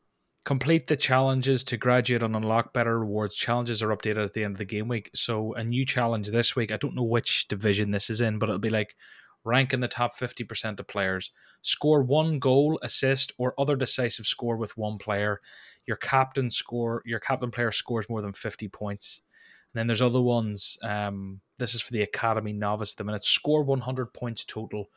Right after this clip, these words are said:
Score more than fifty points with one player card. So it's kinda just teaching people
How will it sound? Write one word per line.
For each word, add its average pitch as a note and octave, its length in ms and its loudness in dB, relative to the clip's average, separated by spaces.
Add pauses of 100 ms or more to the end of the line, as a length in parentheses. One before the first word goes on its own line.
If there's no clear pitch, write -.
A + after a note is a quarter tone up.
(240)
Score - 340 0
more C3+ 180 0
than A#2+ 160 -2
fifty - 380 -6
points A#2+ 320 -8
with - 160 -14
one G#2+ 160 -6
player A2 260 -4
card. A2+ 240 -2 (380)
So - 320 8 (180)
it's G3 220 4
kinda B3 320 4
just G3 260 2
teaching D#3 460 0
people C3 580 2